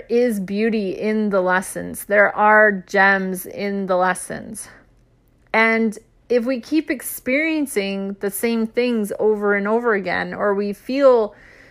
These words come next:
things being very familiar, it's because we haven't healed or learned from those lessons. And so start to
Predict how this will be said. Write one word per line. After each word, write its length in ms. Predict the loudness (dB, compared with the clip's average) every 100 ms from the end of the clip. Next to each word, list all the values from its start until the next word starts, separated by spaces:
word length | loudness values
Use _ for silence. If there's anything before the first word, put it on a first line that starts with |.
| _ 2
things 480 | 4 4 2 -4 -14 _ -20 -4
being 380 | 0 2 2
very 400 | 6 8 8 4
familiar, 680 | 0 -6 -4 -2 0 2 2
it's 220 | 2 -4
because 440 | -6 -8 0 0 2
we 120 | -2
haven't 560 | 0 0 0 -4 -6 -6
healed 540 | 4 4 4 0 -6 -18 _ _ _ _
or 240 | 2 4
learned 540 | 4 2 4 4 2 -2
from 240 | -2 0
those 320 | 2 2 2
lessons. 600 | 2 2 -2 -10 -12 -16 -18 -20 -20 -20
And 220 | -6 -2 -2
so 520 | 6 8 8 6 -6 _ _ _ _ _ _ _ _ _ _ -20 _ -12
start 400 | 0 6 6 4
to 500 | 2 4 4 2